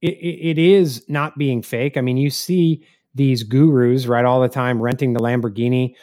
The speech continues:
or the mansion and doing the video and saying, "I'll make you rich like me." And in the meantime, they had to, you know, they drive an Uber on the side 'cause they have no money. And there's nothing wrong with driving an Uber.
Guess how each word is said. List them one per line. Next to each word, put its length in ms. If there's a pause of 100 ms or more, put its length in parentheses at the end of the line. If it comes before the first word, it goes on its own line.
(140)
or 100
the 80
mansion 440
and 100
doing 200
the 80
video 340
and 120
saying, 300
"I'll 120
make 180
you 100
rich 280
like 200
me." 440 (240)
And 200
in 180
the 40
meantime, 720 (400)
they 100
had 180
to, 220
you 120
know, 180
they 120
drive 280
an 80
Uber 240
on 80
the 60
side 280
'cause 120
they 80
have 200
no 100
money. 220
And 100
there's 120
nothing 240
wrong 180
with 100
driving 280
an 60
Uber. 300